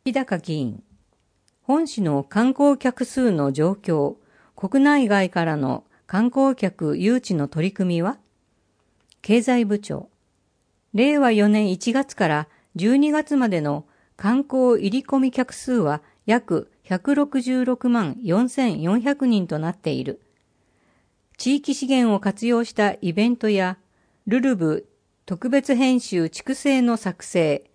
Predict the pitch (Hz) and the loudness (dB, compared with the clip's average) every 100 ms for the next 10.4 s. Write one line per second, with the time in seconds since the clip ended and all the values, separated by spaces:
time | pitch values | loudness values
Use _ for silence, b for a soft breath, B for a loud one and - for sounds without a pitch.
0 | _ _ - 190 247 262 277 277 262 156 | _ _ -6 2 2 4 2 2 2 2
1 | 143 - - 220 247 254 254 196 170 160 | 2 2 0 0 2 0 0 0 -2 -2
2 | 147 - 156 151 131 131 - _ _ _ | -4 -6 -6 -6 -6 -10 -12 _ _ _
3 | - 262 269 - 196 165 - 214 240 254 | -6 -6 -6 -6 -4 -2 -2 0 2 2
4 | 208 180 156 147 160 233 247 262 254 247 | 2 0 -2 -2 0 0 0 -2 -2 -2
5 | 202 - 143 123 - _ _ _ _ - | -2 -2 -2 -2 -8 _ _ _ _ -4
6 | 190 262 285 269 254 240 220 220 208 220 | 0 0 0 -2 0 0 0 -2 -4 -8
7 | _ 233 262 240 175 175 _ 151 135 156 | _ -4 -2 0 -2 -2 _ -6 -4 -2
8 | 175 - 160 - 143 - _ _ _ _ | -2 -4 -6 -4 -6 -8 _ _ _ _
9 | - 202 220 277 294 214 170 170 185 202 | -2 0 2 2 2 2 0 0 0 0
10 | 190 180 165 - | 0 0 -2 -4